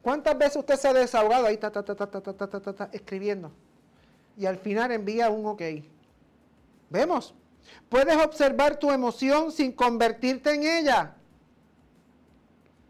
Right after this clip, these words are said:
¿Es tu respuesta proporcional al problema o estás exagerando?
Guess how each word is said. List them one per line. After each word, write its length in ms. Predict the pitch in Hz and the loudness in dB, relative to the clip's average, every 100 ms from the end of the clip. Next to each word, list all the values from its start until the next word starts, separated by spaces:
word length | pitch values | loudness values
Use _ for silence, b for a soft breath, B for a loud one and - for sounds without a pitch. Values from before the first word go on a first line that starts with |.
| _ _ _ _ B B B B B - | _ _ _ _ B B B B B 0
¿Es 220 | 262 294 | 0 2
tu 160 | 339 320 | 2 4
respuesta 680 | 311 285 269 302 311 302 285 | 4 2 2 2 4 0 2
proporcional 840 | 262 247 240 226 233 226 262 277 | 2 2 -2 0 0 2 2 0
al 200 | 233 226 | 0 0
problema 680 | - 220 220 302 359 302 254 | 2 0 2 2 2 0 -2
o 80 | 214 | -4
estás 280 | 202 202 220 | -4 -2 -2
exagerando? 840 | 226 - 226 220 214 196 190 151 | -2 -4 -2 0 0 -2 -6 -12